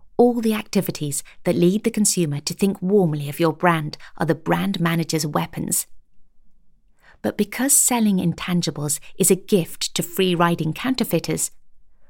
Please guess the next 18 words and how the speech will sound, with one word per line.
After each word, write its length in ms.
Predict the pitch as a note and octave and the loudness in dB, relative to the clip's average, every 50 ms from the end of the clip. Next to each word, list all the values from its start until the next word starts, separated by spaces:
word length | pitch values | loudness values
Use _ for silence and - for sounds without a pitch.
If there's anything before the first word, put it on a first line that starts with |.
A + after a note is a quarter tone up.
| - - - - | -20 -20 0 4
the 80 | G3 | 6
more 260 | F3+ F#3 G#3 A#3 C4 | 6 6 6 4 2
companies 460 | C4+ - - B3 G#3+ - F3+ F3 E3+ - | 0 0 0 0 0 0 0 0 0 0
spend 400 | - - - C4+ A#3+ E3+ D3+ D3+ | -2 -2 -2 -2 -2 -2 -2 -2
on 120 | D#3 D3+ | -2 0
this 180 | D#3 F#3+ - - | 0 0 0 0
kind 260 | - F#3 F3+ E3+ D#3+ | 0 0 0 0 0
of 140 | C#3+ - - | -2 -4 -2
brand 340 | - G3+ G#3+ B3 B3+ A3 | -2 0 4 4 2 4
building, 400 | - E3+ D#3+ D#3 D#3 E3 E3 F3 - _ _ _ _ - - - - - - - _ _ | 2 2 0 0 0 -4 -4 -4 -6 _ _ _ _ -20 -20 -20 -20 -20 -20 -20 _ _
the 80 | - - | 0 0
more 260 | D#3 D3+ D3+ E3 G#3 | 0 0 0 0 0
they 140 | G#3+ - F3 | 0 0 -2
fuel 420 | E3+ - - - G3 F#3 E3+ F3+ | -2 -2 -2 0 2 2 2 0
the 120 | F3+ F#3+ F#3 | -2 -2 0
rise 380 | F3 F3 D#3 D#3 D#3+ E3+ E3 | 0 -2 -2 -2 -2 -2 -2
in 120 | F3+ F3 E3+ | 0 -2 -2
fakery. 560 | - - G#3 G3+ G3+ - - F3 F3+ - - | -2 -2 -2 -2 -2 -2 -2 -2 -2 -4 -6